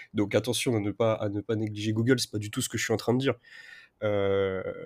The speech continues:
mais voilà. Et, et, et pour moi, en tant que S E O, il faut avoir en tête, euh, la proposition de kit,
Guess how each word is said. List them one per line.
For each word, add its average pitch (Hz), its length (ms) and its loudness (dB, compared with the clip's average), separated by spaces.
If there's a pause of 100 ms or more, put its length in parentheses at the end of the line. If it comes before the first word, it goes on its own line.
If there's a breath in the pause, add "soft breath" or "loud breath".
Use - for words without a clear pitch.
(880)
mais 117 440 4
voilà. 113 320 8
Et, 120 280 8
et, 127 460 6
et 139 100 2
pour 147 220 0
moi, 190 220 6
en 180 120 4
tant 151 140 4
que 151 160 2
S - 320 2
E - 20 2
O, 196 140 2
il 185 80 -2
faut - 180 0
avoir 139 220 2
en 135 80 4
tête, 165 500 0
euh, 101 720 -2 (400)
la 160 120 2
proposition 156 840 6
de 131 80 2
kit, 165 280 0